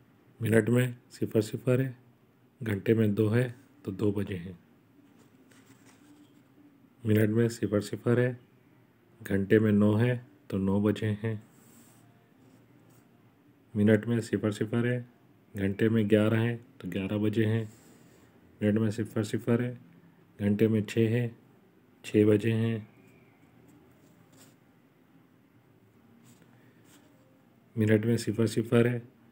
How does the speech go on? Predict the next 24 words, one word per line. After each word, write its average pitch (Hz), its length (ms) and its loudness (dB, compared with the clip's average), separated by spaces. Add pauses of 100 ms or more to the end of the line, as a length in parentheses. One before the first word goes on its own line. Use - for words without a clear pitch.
(120)
घंटे 101 340 0
में 113 180 4
ग्यारह 107 320 4
है, 120 200 -4 (380)
ग्यारह 101 300 -4
बजे 110 260 2
हैं। 113 240 -4 (1200)
मिनट 110 280 2
में 117 100 2
सिफर 107 280 -2
सिफर 117 360 -4
है, 120 160 -6 (720)
घंटे 104 340 2
में 113 180 2
पाँच 113 320 0
है, 120 180 0 (480)
पाँच 101 200 -2
बजे 110 260 2
हैं। 117 280 -2 (1300)
मिनट 107 320 0
में 117 120 0
सिफर 110 280 -4
सिफर 117 360 -4
है। 120 180 -6